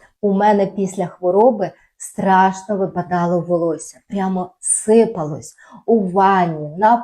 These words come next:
подушці. І я використовувала різні дорогі шампуні,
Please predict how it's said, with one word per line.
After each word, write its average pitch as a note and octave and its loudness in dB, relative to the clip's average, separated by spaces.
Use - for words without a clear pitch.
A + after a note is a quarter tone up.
подушці. F3+ -2
І A#3+ 2
я B3 6
використовувала G#3+ 2
різні A3+ 0
дорогі G#3+ 0
шампуні, F#3+ -2